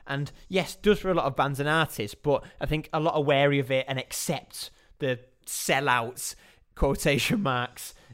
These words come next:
in terms of, "Okay, we'll make a lot of money if we're making mainstream stuff." But to Amy Winehouse, it just was a product of what she was doing. She still wanted to do the things that were true to her, but in order to pursue those, the industry she was in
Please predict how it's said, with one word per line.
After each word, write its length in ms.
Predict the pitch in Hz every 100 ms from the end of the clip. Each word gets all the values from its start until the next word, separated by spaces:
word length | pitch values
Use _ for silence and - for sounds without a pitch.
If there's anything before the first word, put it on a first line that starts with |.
| -
in 260 | 147 135 170
terms 360 | - 147 143 127
of, 220 | 131 127 156
"Okay, 260 | 143 139
we'll 140 | 139 147
make 220 | 151 147
a 60 |
lot 120 | 139 127
of 80 |
money 440 | 139 135 131 123 - -
if 100 | 131
we're 80 |
making 300 | 135 131 135
mainstream 400 | 131 127 - 135
stuff." 300 | 123 - 202
But 200 | 165 143 - - - -
to 120 | 196
Amy 180 | 196 196
Winehouse, 500 | 175 196 190 165 151
it 100 | 139
just 240 | 147 - _ -
was 180 | 156 160
a 60 |
product 580 | - 175 170 170 - -
of 280 | 147 131 - - - -
what 180 | -
she 100 | -
was 200 | 139 123
doing. 340 | 123 151 170 143
She 120 | 139
still 200 | - 190
wanted 460 | 147 160 175 180 -
to 100 | 147
do 120 | 143
the 60 |
things 240 | 135 139 135
that 80 | -
were 80 |
true 300 | - - 170 180
to 180 | 185
her, 280 | 131 85 85 - _ _ -
but 360 | 127 - - - _ _ _
in 120 | 165
order 220 | 156 151 143
to 260 | 151 151
pursue 500 | - 135 - 156 180
those, 600 | 135 104 101 104 - - - _ _ _
the 240 | 139 127 135
industry 520 | 143 135 - 131 127
she 180 | - 131
was 200 | 127 143
in 280 | 147 127